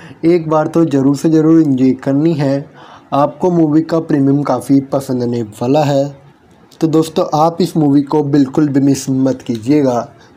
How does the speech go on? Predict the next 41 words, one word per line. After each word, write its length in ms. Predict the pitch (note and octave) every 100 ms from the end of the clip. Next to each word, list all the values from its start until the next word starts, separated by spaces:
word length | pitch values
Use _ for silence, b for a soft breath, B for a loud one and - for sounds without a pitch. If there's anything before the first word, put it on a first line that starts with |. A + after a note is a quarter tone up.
| -
एक 240 | E3+ C#3+
बार 160 | C#3+ C3
तो 220 | C3+ C3+
ज़रूर 340 | B2 C#3+ C3
से 140 | B2+ C#3
ज़रूर 300 | C3 C3 -
enjoy 340 | B2+ A2+ B2
कर 180 | A#2 -
लीजिएगा। 560 | B2 G#2+ G2+ A#2+ B2 - B B B -
आपको 320 | C#3 D3 -
movie 300 | F3+ D#3 C#3+
का 160 | C#3+ D#3
premium 420 | C#3+ C#3+ B2+ B2+
काफ़ी 300 | B2+ B2 C#3
पसंद 360 | C3 B2 C3 B2
आने 180 | A#2 A#2
वाला 400 | A2 C#3+ A#2 A2
है। 260 | A#2+ G#2+ - b b b b -
तो 80 | D3+
दोस्तों, 320 | D#3+ - F3+
आप 260 | D#3 E3
इस 160 | F3+ E3+
movie 200 | C#3+ C#3
को 220 | C3+ C#3+ D#3
एक 220 | D3+ C3
बार 160 | B2+
तो 120 | B2 C3
enjoy 340 | A#2+ B2 A#2+
ज़रूर 380 | A#2 D3+ A#2 G#2+
कीजिएगा। 460 | C3 C3 D3 C3 C3+
बात 360 | G#2+ C3+ D#3+
करें 260 | E3 F3+ F3
दोस्तों, 400 | D#3+ D#3 D#3+ D3
दो 180 | D3+ D3
हज़ार 220 | C#3+ F3
अठारह 400 | D3 - D3 D#3+
में 120 | E3
movie 280 | D#3+ C#3 D3
release 380 | C3+ C3 A#2+ -
की 220 | D#3+ D#3+
गई 240 | D3+ C#3